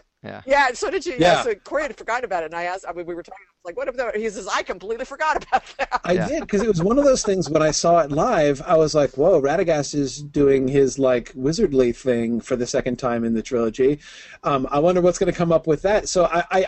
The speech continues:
Speaker 3: I didn't, I didn't focus on it because I was, I, like, put it in my queue of, like, things that I was expecting to come back, and it never did, and I forgot about it. Um, yeah.
Speaker 2: I know.
Speaker 1: Yeah.
Speaker 2: I know.
Speaker 1: Um,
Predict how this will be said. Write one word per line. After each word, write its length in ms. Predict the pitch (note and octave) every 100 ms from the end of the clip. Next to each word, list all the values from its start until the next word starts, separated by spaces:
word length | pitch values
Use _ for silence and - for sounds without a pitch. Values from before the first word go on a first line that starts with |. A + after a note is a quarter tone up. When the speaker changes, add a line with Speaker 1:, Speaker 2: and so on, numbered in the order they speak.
| G3+
Speaker 3:
I 60 |
didn't, 320 | F#3+ G#3+ G3 - -
I 80 | F3+
didn't 220 | G3 G#3+
focus 400 | - C#4 F4 -
on 180 | D#3+ D3
it 140 | D3+
because 280 | F#3+ F3+ D#3+
I 100 | D#3+
was, 260 | D#3+ D3 - - -
I, 80 | F#3+
like, 280 | F3+ F3 -
put 180 | G#3
it 160 | G#3+ G#3
in 180 | F#3+ F3
my 420 | E3 E3 E3 D3+ - - -
queue 540 | - A#3 D4 F3+ C#3
of, 240 | C3 C#3+ C3
like, 280 | C#3+ -
things 380 | _ - F#3+ F3+
that 80 | D#3+
I 80 | D#3
was 120 | D3
expecting 460 | D3+ - E3+ E3+ D3+
to 60 |
come 220 | C#3 D3 C#3
back, 400 | E3+ F#3 - - - - - -
and 100 | F#3+
it 160 | D#3+ C3+
never 340 | C3 D3 C3
did, 380 | A#2+ E3 G#3 F#3
and 80 | C3+
I 80 | C3+
forgot 280 | D3 F#3+ C3+
about 320 | A2 G2 F#2+
it. 160 | F#2+ _ _ -
Um, 400 | C3+ A#2 A2+ A2+ _ _
yeah. 240 | D3 A#2+ F#2 -
Speaker 2:
I 120 | E3
know. 380 | E3 G3 F3 C#3+ F#3 _
Speaker 1:
Yeah. 180 | G3 F#2+
Speaker 2:
I 120 | E3 D#3
know. 260 | D3+ C3+ C#3 - - _ _ _ _ -
Speaker 1:
Um, 420 | B2+ C3 C3+ C3